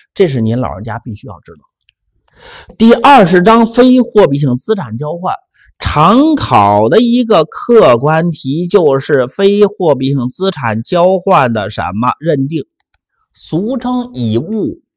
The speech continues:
易物，以非易非，也可能涉及到补价，我们要小于百分之二十五的比例进行。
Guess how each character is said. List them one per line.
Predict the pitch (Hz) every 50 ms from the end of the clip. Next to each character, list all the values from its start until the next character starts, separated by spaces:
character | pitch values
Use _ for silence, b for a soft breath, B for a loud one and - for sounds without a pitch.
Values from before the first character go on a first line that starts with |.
| _
易 | - 147 135 123
物， | 127 165 185 160 113 - - -
以 | - 131 120 107 101
非 | 98 - 180 185 185 180 185 -
易 | 175 131 110
非， | 101 - 151 160 147 - b b b b b b
也 | - 156 180 220 254 285 269
可 | - - 156 131 113 110 117
能 | 135 170 220 247
涉 | 233 - - 240 208 165 147 135
及 | 131 151 190 214
到 | 202 160 135
补 | 117 113 104 101 104 113
价， | 131 - 214 196 165 135 87 98
我 | 117 110
们 | 107 117 143
要 | 180 196 170 135 120
小 | - - - - 110 90 98 117
于 | 160 202 214
百 | - - 98 101 104 110
分 | - 160
之 | 170 180
二 | 156 127 120
十 | 113 - 107
五 | 87 104
的 | 147 165
比 | 156 - 101 92 92
例 | 101 127 135 - _
进 | - - 113 107
行。 | 104 - 101